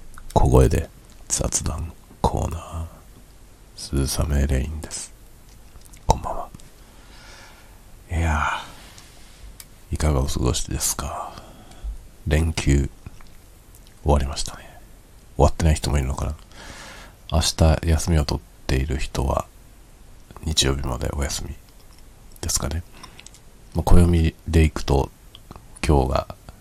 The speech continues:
えー、まあ、五月五日、もう六日になってますんで、平日ですね。で、金曜日なんで、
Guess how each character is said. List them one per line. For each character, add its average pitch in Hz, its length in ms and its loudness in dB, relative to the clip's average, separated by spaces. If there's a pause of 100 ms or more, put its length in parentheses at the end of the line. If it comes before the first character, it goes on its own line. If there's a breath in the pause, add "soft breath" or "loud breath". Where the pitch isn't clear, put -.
(340)
え 67 200 -4
ー、 71 60 -10
ま 71 80 -4
あ、 69 40 -4
五 73 160 0
月 71 200 -4
五 - 240 -6
日、 69 240 0 (260)
も 73 380 0 (200)
う 73 60 0
六 76 120 2
日 76 60 4
に 73 60 0
な 71 60 0
っ 69 40 -4
て - 120 -4
ま 69 100 -4
す - 140 -6
ん 62 80 -8
で、 - 180 -6 (1400)
平 73 160 -2
日 71 140 -4 (520)
で - 100 -12
す - 120 -10
ね。 71 340 -6 (2000 loud breath)
で、 73 220 -2 (580)
金 78 180 -2
曜 67 140 -2
日 - 100 -2
な 65 140 -4
ん 67 140 -12
で、 - 280 -10